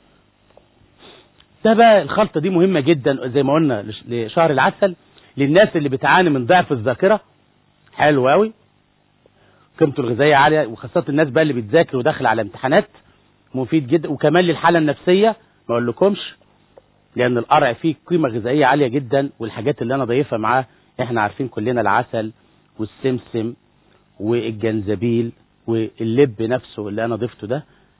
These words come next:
حلو قوي. الخلطة ديت يا إما نشيلها ببرطمان زي ما قلت، حلو قوي، ادي نعتبر ده البرطمان ونشيلها في البرطمان ونقفله بعد ما تبرد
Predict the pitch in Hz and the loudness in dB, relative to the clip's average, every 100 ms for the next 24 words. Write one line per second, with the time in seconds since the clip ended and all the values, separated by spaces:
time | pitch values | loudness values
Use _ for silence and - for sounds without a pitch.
0 | _ - 107 90 82 82 - - _ _ | _ -8 -6 -6 -12 -16 -20 -20 _ _
1 | _ _ - _ 156 180 220 160 127 113 | _ _ -20 _ 0 2 2 0 -2 -4
2 | 107 165 196 151 190 165 113 117 - 135 | 0 0 2 0 0 0 -2 -6 -4 0
3 | 170 123 123 117 190 - _ _ _ _ | 0 0 -4 0 0 -2 _ _ _ _
4 | _ _ _ - _ _ _ _ _ _ | _ _ _ -20 _ _ _ _ _ _
5 | _ _ _ _ _ _ _ _ _ 127 | _ _ _ _ _ _ _ _ _ 0
6 | 127 117 120 196 240 _ _ - 131 123 | 2 2 2 0 -2 _ _ -4 -2 -2
7 | 117 147 127 135 123 117 120 123 196 220 | -2 -2 2 0 0 -4 -4 -2 -2 -4
8 | _ _ _ _ _ _ _ _ _ _ | _ _ _ _ _ _ _ _ _ _
9 | _ 120 - 170 143 117 113 - 123 139 | _ -8 0 0 0 -2 -6 -4 -2 0
10 | 113 - 110 120 110 143 113 - _ _ | -2 -6 -6 -6 -2 -2 -2 -6 _ _
11 | _ _ _ _ _ _ _ - 139 123 | _ _ _ _ _ _ _ 2 2 2
12 | 120 113 170 208 | -2 0 4 2